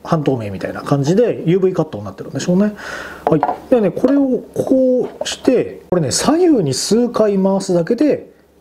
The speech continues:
空気が抜かれるわけですね。まあ、これ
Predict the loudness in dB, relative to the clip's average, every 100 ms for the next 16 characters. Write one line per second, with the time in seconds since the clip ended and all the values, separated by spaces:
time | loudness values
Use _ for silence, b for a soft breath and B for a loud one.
0 | _ 0 0 2 0 0 0 0 0 2
1 | 0 0 -4 -6 -2 -2 -4 -16 -6 -4
2 | -4 -8 -6 -4 -4 -6 -6 -4 -2 -2
3 | -4 -4 -4 -4 -6 -6 -4 -4 -6 -4
4 | -2 -2 -8 -6 -4 -4 -8 -10 -8 -4
5 | -4 -4 -2 -2 0